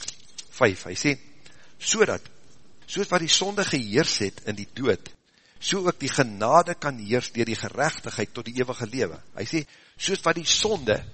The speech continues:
die sonde was die oorsaak van die dood." En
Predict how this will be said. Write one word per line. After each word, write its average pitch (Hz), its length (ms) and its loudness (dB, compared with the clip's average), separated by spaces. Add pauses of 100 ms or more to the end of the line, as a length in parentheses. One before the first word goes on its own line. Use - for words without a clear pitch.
(280)
die 143 120 -6
sonde 165 640 0 (1400)
was 131 160 2
die - 140 -8
oorsaak 175 420 4
van 135 160 -4
die 120 160 -10
dood." - 360 -6 (1900)
En 156 200 6